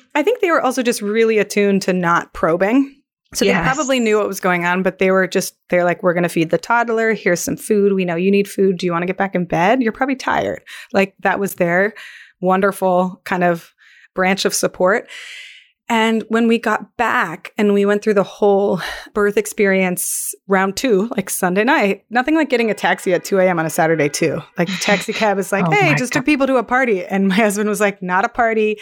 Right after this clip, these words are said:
Speaker 1: baby delivery. Slow. Can you drive slowly?" <laughs> But fast,
Speaker 2: Yeah.
Speaker 1: but, like, no bumps.
Speaker 2: Yes,
Speaker 1: Avoid all the
Speaker 2: yes.
Speaker 1: potholes. <laughs> And when we got there, it was so cool at the end. I asked for an epidural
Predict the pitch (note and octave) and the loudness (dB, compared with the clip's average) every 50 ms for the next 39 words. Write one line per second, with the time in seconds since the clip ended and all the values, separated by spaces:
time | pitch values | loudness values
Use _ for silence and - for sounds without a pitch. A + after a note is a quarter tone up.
0 | - - - _ - G3+ G3+ G3 F#3+ F#3+ F#3 F#3 F3 E3+ E3 E3 D3+ A2 F2+ C#3+ | -10 -20 -14 _ 2 2 4 4 4 2 0 0 0 0 0 0 -2 -2 -2 -4
1 | - - - - - - - - - - - F#3 G3 F#3 D#3+ C#3 E2+ - - - | -6 -10 -18 -20 -12 -6 -4 -2 -2 -2 -2 -2 0 0 0 0 -2 -8 -12 -16
2 | _ _ - - - G3+ G3+ G3 G3+ F#3+ G3+ G3 - - - - E3 D3 D3+ - | _ _ -14 -6 -2 -2 0 0 2 0 0 -2 -6 -8 -4 0 0 0 0 0
3 | - - - - - - - - - G#3 - - A#3 - - - - - _ - | -4 -6 -10 -6 -2 -2 -2 -2 -2 -2 0 0 -2 -2 -2 -10 -10 -8 _ 0
4 | G#3+ G#3 - - - - A3+ F#3+ F3+ D3+ D3+ - - - - G3+ F#3+ F#3+ F3+ - | 0 0 0 -2 -6 -4 -2 0 0 -2 -4 -6 -6 -2 -2 0 0 0 -2 0
5 | G#3 G#3 G3+ G3+ F3 G3 F3 G#3+ A3+ G#3+ F3+ G3 F#3 - G#3+ F#3+ A3 A3+ A3+ B3 | 0 2 2 2 2 2 2 4 4 4 2 0 0 -2 -2 0 2 2 2 2
6 | A#3+ A#3+ - A3+ - - G#3 - F#3 F#3 - - F#3 - - - - G3+ - - | 2 2 0 -2 -2 -2 -2 -2 0 -2 -2 -2 -2 -4 -2 -2 -4 -4 -4 -6
7 | - - - - - - - - - - A4+ - - - - _ - A3+ A#3 A#3+ | -6 -6 -4 -6 -6 -6 -4 -4 -2 -2 -2 -2 -4 -6 -6 _ -4 -2 0 0
8 | A#3 A3 - A#3 A#3+ A#3+ A#3+ A#3 - B3+ B3+ D4 C4+ - A#3+ A3+ G#3+ G3+ G3 - | 0 0 0 0 0 0 0 0 0 0 0 0 -2 -2 -2 0 0 -2 -2 -4
9 | - - - - _ _ _ - - G#3+ A3+ A#3 G#3+ - - - - C#4 C4+ C#4+ | -12 -18 -18 -20 _ _ _ -4 -2 0 2 2 0 -2 -4 -4 -2 0 2 2
10 | D4+ D4 - - C#4 C4 B3+ B3 A#3 A3 - G#3+ G#3+ G#3 G3 F#3+ F3+ E3 D3+ E3 | 0 0 -2 -2 0 2 4 4 2 2 0 0 0 0 2 2 2 2 2 2
11 | F3+ G3 - - A#3 G#3+ G#3+ G3+ G3+ G3+ G3 - F#3+ F#3 F#3 F#3+ F#3 F3+ F3+ F3 | 0 0 -4 -4 -2 0 0 0 -2 -4 -4 0 0 2 2 2 2 2 2 2
12 | F3+ F#3 - | 0 -2 -8